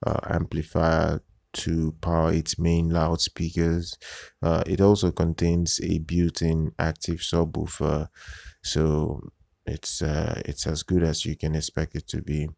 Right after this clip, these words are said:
It, it's, um, there is also your, your optical and E R C connectivity on it. Um, it's, it's definitely as good as you can expect it to be. Uh,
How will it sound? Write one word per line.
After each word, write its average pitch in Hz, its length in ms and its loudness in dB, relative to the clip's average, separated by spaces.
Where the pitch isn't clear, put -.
It, - 420 -4
it's, - 280 -6
um, 82 480 2
there 90 260 2
is 82 140 2
also 95 380 4
your, 82 380 2
your 80 340 2
optical 85 920 2
and 80 360 -2
E 87 180 6
R 82 220 4
C 82 240 -2
connectivity 82 1000 -2
on 82 160 -4
it. - 300 -2
Um, 76 1000 -2
it's, - 380 -2
it's - 320 0
definitely 90 640 4
as 78 200 2
good 85 220 4
as 78 200 0
you 73 60 -4
can 78 220 0
expect 85 420 -2
it 82 140 -4
to 76 120 -4
be. 76 300 -2
Uh, - 180 -4